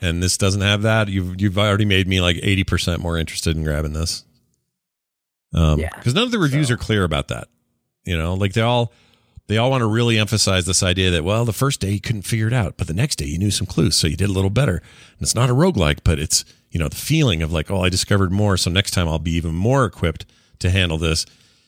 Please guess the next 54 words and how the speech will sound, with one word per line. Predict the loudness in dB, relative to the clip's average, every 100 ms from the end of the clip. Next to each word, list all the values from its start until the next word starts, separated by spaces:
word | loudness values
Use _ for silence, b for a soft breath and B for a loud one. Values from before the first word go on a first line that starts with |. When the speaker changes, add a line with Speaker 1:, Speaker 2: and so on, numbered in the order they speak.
| b b -6
Speaker 2:
And | -2 0
none | 0
of | 0
them | 2
ever | 2 2
really | 2 2
speak | 0 -2 0
to, | 0
"Well, | 2 2
is |
this | 0
being | 0 0
timed? | 0 2 2 0 -2
Do | -2
I | 0
see | 0
a | 0
clock | 0 -2
the | 0
whole | -2 0
time? | 0 2 0 -2 -6 -10 -6
Speaker 1:
<laughs> | -2
Speaker 2:
Does | -2 0
it | 0
run | 0 0
out?" | 0 0
And | 0
I'm |
Speaker 1:
Yeah. | 0
Speaker 2:
like, | 0
"Well, | 0
shit, | 0 0 0 -2 -4
here | -2
I | 0 0
am | 0
standing | 0 0
here | 0
almost | 0 0
done." | 0 -2 -4 B B
'Cause | 0
that's | 0 0
what | -2 0
Outer | 0 2
Wilds | 2 2 2 0
did, | 0 0 0
and | 0
it | 0
irritated | 0 0 0 0
the | 0
shit | -2 0
out | 0 0
of | -2
me, | -2
despite, | -2 0 0 0